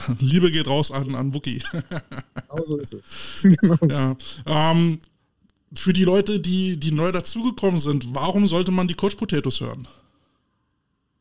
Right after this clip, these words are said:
Speaker 2: Weil es einer von wenigen Podcasts in Deutschland ist, der sich mit dem Football in Deutschland tatsächlich beschäftigt und nicht mit dem Football, der in den Staaten stattfindet.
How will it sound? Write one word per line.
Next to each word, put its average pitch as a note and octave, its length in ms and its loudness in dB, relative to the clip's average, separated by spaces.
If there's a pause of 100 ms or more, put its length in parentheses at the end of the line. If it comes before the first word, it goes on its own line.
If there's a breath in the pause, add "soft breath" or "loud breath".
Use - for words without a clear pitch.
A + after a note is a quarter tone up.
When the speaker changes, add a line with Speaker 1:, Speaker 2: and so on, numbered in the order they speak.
(220)
Speaker 2:
Weil A2 380 -2
es G#3 260 2
einer G3 280 0
von F#3+ 160 4
wenigen G#3 300 4
Podcasts G#3+ 540 -4
in F3+ 120 4
Deutschland G3+ 420 0
ist, - 320 -4
der D3+ 380 -2
sich E3 180 -2
mit F3+ 140 0
dem E3 180 4 (280)
Football G#3 380 0
in F3+ 120 6
Deutschland G3 340 2
tatsächlich D3+ 300 -2
beschäftigt F3 560 -2
und E3+ 80 2
nicht F3+ 200 4
mit F3+ 120 0
dem F3 120 4
Football, F3+ 460 0
der E3 160 2
in D#3 80 -2
den E3 120 2
Staaten G3+ 300 -2
stattfindet. F3+ 560 2